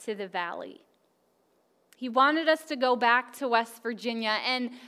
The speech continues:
our hearts felt torn because this small group of friends had become a treasure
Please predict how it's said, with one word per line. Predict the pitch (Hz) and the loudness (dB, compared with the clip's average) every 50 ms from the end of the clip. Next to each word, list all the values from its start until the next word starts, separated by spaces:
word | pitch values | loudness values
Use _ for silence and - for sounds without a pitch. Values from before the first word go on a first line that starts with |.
| - - - _ _ _ _ _ _ - | -20 -20 -20 _ _ _ _ _ _ 6
our | 262 302 330 302 | 8 8 8 6
hearts | 247 - - 320 330 - 440 - - - - | 2 0 4 6 6 6 4 2 -2 -12 -20
felt | - - 294 269 262 247 - - - | -2 4 4 6 6 4 2 -4 -12
torn | - - - 339 370 349 240 180 - - 302 - _ _ _ _ _ _ _ _ _ | -12 -2 0 2 2 2 2 0 -4 -10 -14 -16 _ _ _ _ _ _ _ _ _
because | - 320 269 - 370 339 277 | 0 0 2 2 0 0 0
this | 262 349 330 - | -2 -2 -4 -4
small | - - - 311 330 330 349 370 392 | -6 -8 -2 4 6 6 6 6 4
group | 302 277 302 339 339 320 311 | 2 0 -2 -2 0 0 0
of | 277 - | 0 0
friends | - - - - 302 320 320 302 277 277 254 - | -2 -4 0 2 4 4 4 2 -2 -4 -6 -4
had | 277 285 240 226 | -4 -4 -4 -4
become | 269 247 - 262 277 269 | -6 -8 -6 -6 -4 -4
a | 247 240 | -4 -6
treasure | - - - - 277 320 359 302 - 269 220 208 214 220 240 | -8 -8 -2 0 2 2 2 0 -2 -4 -4 -4 -6 -8 -10